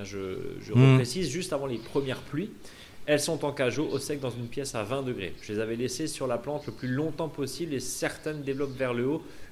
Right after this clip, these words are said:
Speaker 1: une tache circulaire odeur caramel. » Euh, ça
Speaker 2: Mhm.
Speaker 1: ressemble à des photos, aux photos de pourriture noire, hein, sur Internet.
Speaker 2: Ouais, ça, c'est, ça, c'est mauvais signe, ça.
Speaker 1: Bon, bah, justement, la tâche a doublé, a triplé, pardon, sur deux courges en dix jours. Je les ai cuisinées sans problème, en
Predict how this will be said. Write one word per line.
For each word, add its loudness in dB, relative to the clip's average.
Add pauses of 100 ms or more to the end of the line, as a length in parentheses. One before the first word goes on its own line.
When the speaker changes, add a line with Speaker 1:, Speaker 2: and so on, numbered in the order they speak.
(100)
Speaker 1:
une -4
tache 2
circulaire 0
odeur 2
caramel. » -2 (480)
Euh, -2
ça 2
Speaker 2:
Mhm. 12
Speaker 1:
ressemble 12
à 6
des 2
photos, -2
aux 0
photos 0
de -4
pourriture 0
noire, 2
hein, -4
sur -6
Internet. -2 (220)
Speaker 2:
Ouais, 12
ça, 12
c'est, 12
ça, 10
c'est 10
mauvais 12
signe, 4
ça. -2
Speaker 1:
Bon, 2
bah, 0
justement, 2
la 6
tâche 6
a 6
doublé, 6
a 4
triplé, 2
pardon, 2
sur -2
deux 4
courges -2
en -2
dix -4
jours. 0
Je -4
les -2
ai -2
cuisinées -2
sans -2
problème, 0
en 2